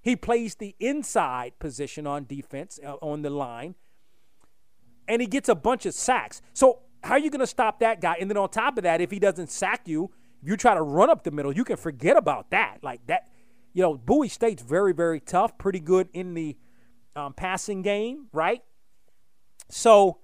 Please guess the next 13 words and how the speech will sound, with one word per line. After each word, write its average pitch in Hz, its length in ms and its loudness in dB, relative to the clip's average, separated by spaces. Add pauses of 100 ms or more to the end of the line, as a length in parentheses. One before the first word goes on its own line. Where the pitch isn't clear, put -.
(600)
wow, 202 400 0
this 269 220 -4
is 349 140 -4
gonna 214 200 -4
be 190 300 -8
a 151 160 -6
really, 147 640 -2
really 139 500 -6 (640)
interesting 180 840 0 (580)
and 147 400 -4 (120)
tough - 480 -2 (520)
football 151 680 2
game. 117 420 -12